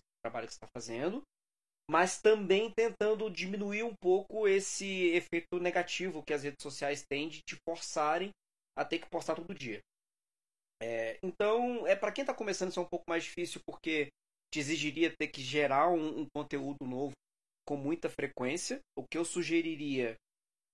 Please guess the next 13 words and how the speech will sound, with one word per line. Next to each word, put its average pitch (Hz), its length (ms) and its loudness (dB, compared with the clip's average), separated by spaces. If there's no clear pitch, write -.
pra 131 160 2
compensar 143 580 -2
um 156 180 0
pouco 143 280 -4
isso, 117 360 -4
aproveitar 135 480 -2
outros 170 380 0
recursos 160 580 -4
que 139 80 -2
as 131 200 0
redes 127 300 -8
oferecem, 127 600 -4
tipo, 113 380 -10